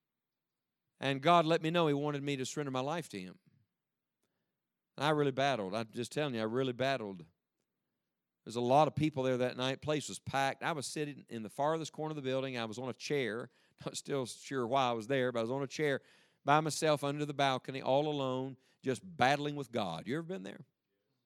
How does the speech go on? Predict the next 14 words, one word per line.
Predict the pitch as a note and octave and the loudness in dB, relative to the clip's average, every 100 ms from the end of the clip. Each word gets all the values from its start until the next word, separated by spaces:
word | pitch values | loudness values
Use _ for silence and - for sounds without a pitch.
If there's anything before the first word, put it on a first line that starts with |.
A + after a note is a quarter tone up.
| _ - _ _ _ _ _ _ _ _ - | _ -20 _ _ _ _ _ _ _ _ -4
And | C#3+ | 2
the | C#3+ | 8
Lord | E3 D#3+ D3 | 10 10 6
said, | - C3+ A#2+ | 2 2 2
"You | F3+ | 0
need | D3+ A#2+ | 0 0
to | G2+ F2 _ | -2 -6 _
surrender | - A#2 A#2+ G#2+ | -14 -8 -6 -4
your | G#2 | -2
life." | A#2 A#2 F#2 - | -2 -2 -6 -10
And | G2+ A2 | -6 -6
I | |
said, | A#2 - A#2 | -6 -6 -6
"No." | A2 C3+ C3 G2 F#2 | -2 2 2 0 -6